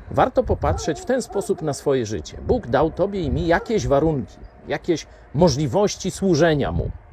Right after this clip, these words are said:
I żaden z nas się nie wykręci, że tego miał za mało, tamtego za dużo, a to nie w tym czasie. Bo to Bóg dał,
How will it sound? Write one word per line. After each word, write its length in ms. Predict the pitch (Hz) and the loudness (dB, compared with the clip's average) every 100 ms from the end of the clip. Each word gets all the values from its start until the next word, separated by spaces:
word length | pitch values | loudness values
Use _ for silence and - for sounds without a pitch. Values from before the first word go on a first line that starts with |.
| - - - - - - | -20 -20 -20 -20 -12 -2
I 300 | 269 254 165 | -2 0 0
żaden 280 | 294 254 240 | 0 2 0
z 100 | 220 | 2
nas 260 | 254 233 | 2 0
się 240 | - 226 226 | -2 -2 0
nie 120 | 240 | 0
wykręci, 580 | 220 269 302 240 147 131 | 0 2 2 2 -2 0
że 320 | 135 127 123 - - - - | 4 4 2 -2 -20 -14 -2
tego 220 | 165 143 | 4 4
miał 200 | 135 123 | 4 2
za 140 | 113 | 2
mało, 400 | 117 254 247 202 | 0 2 6 6
tamtego 440 | 170 117 117 117 147 | 4 -2 -4 -2 2
za 140 | 156 | 2
dużo, 560 | 139 262 220 196 165 127 | 2 0 2 4 4 2
a 60 | |
to 160 | 120 156 | 2 2
nie 140 | 160 | 2
w 60 | 147 | -2
tym 180 | 160 147 | -2 -4
czasie. 380 | 123 - - - - _ _ _ _ - | -6 -10 -14 -16 -20 _ _ _ _ -12
Bo 60 | |
to 100 | - | -8
Bóg 220 | 208 320 185 - - 82 | -2 0 -2 -10 -16 -10
dał, 240 | 80 | -8